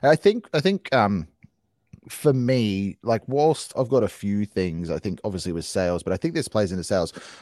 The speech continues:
One of my strengths has been, like, what I've always said is, like, analysis. And I think sales, when I'm, when I'm on the phone with someone,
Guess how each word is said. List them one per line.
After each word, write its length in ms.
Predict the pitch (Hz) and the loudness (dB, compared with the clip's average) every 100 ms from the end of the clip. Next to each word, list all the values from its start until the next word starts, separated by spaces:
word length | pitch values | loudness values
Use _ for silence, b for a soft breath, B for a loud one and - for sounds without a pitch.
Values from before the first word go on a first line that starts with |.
| B _ - | B _ -4
One 200 | 160 196 | 0 2
of 60 | |
my 160 | 143 127 | 2 0
strengths 220 | 143 135 | 0 -2
has 160 | 123 104 | -4 -4
been, 160 | 110 | -2
like, 220 | 107 98 113 | -2 -2 0
what 120 | 107 | 2
I've 220 | 98 107 | 2 0
always 200 | 101 95 | -2 -2
said 100 | 95 | -2
is, 80 | 80 | -2
like, 120 | 82 | -4
analysis. 640 | 87 80 87 87 53 - | -2 -2 -4 -4 -8 -8
And 100 | 95 | -6
I 60 | 113 | -2
think 200 | 165 139 | -4 -4
sales, 440 | - 101 107 101 | -2 0 0 0
when 120 | 110 | 0
I'm, 160 | 123 127 | 0 0
when 120 | 139 | 0
I'm 80 | 175 | 2
on 80 | 170 | 0
the 80 | 113 | -2
phone 280 | 107 98 | -2 -2
with 120 | 98 - | -2 -4
someone, 440 | 92 92 85 85 | -4 -4 -4 -6